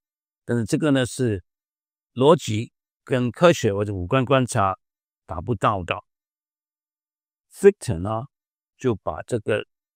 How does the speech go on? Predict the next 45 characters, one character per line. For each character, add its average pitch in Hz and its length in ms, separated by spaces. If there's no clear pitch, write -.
达 123 140
不 190 160
到 165 240
的、 113 220
不 156 80
能 147 220
认 180 180
识 117 180
的 110 200
这 120 80
个 120 100
飘 214 300
飘 196 320
然 110 260
的 127 100
境 131 240
界 113 140
称 131 260
之 135 120
为 104 200
意 156 220
识。 175 320
那 151 140
么 156 100
他 202 340
把 101 260
意 185 260
识 147 180
当 143 240
作 127 120
好 87 240
像 139 180
是 135 140
一 139 100
个 135 100
位 156 300
格、 98 180
一 139 120
个 120 80
活 - 320
着 185 100
来 123 160
处 117 220
理 117 120
的。 131 220